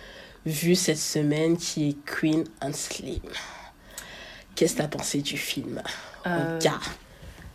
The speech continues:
Speaker 2: déjà, je voulais préciser, je pense que Queen and Slim n'est pas encore sorti en France.
Speaker 1: Ouais, on va pas le spoil. On va
Speaker 2: On
Speaker 1: juste
Speaker 2: va pas
Speaker 1: faire
Speaker 2: trop le spoil.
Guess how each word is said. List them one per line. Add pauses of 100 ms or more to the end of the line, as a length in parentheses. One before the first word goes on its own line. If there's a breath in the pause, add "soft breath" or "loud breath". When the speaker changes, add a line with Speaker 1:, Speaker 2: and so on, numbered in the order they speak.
Speaker 2:
déjà,
je
voulais
préciser,
je
pense
que
Queen
and
Slim
n'est
pas
encore
sorti
en
France.
Speaker 1:
Ouais,
on
va
pas
le
spoil.
On
va
Speaker 2:
On
Speaker 1:
juste
Speaker 2:
va
pas
Speaker 1:
faire
Speaker 2:
trop
le
spoil.